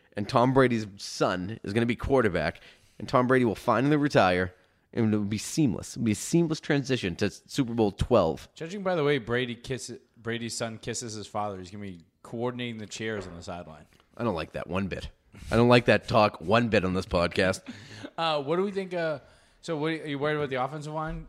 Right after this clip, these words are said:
Speaker 2: I mean, huge news
Speaker 1: So,
Speaker 2: last week.
Speaker 1: so we lost, I mean, the biggest news to start the year was they lost left tackle, which everybody expected. I mean, he was, he wasn't supposed to be that good. Trent Brown.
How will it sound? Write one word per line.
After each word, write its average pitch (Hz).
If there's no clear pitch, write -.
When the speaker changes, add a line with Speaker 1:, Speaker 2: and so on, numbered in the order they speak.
Speaker 2:
I 127
mean, 107
huge 202
news 135
Speaker 1:
So, 120
Speaker 2:
last -
week. 73
Speaker 1:
so -
we 135
lost, 139
I 113
mean, 95
the -
biggest 175
news 135
to -
start 123
the 104
year 87
was 82
they 95
lost 90
left 85
tackle, 85
which 95
everybody 143
expected. -
I 120
mean, 131
he 180
was, 185
he 208
wasn't 180
supposed 135
to 101
be 113
that 92
good. 90
Trent 98
Brown. 78